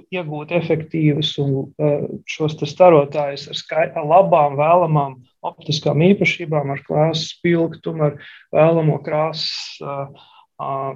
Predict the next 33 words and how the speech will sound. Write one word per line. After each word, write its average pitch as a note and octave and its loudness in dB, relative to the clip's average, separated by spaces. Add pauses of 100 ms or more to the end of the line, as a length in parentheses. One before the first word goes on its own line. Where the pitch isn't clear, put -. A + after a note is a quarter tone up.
toni, G3 4 (360)
tad F3 -6
mums G3 -2 (100)
ir, F#3 4
nu, A3 -2
jāveic G3 2
diezgan F3 -4
liels F#3+ -2
sintētisks D#3 -6
darbs, G3 2
kamēr E3+ -12
mēs, D#3+ -14 (580)
mums E3 -14
izdodas D#3+ -4
atrast E3 0
to D3 0
īsto F3+ 2
un D#3+ -6
to F3 2
labo. F3 6 (160)
Liels G#3+ 4
sintētisks G#3 0
darbs A3 0
nozīmē F3+ 0
daudz F3+ 6
vielas D#3+ 0
jāsintētizē. D3+ -10
No E3+ -4
tā A3 2
mēs, F3+ 2
diemžēl, E3 2
neesam D#3 0
pasargāti, F3+ 2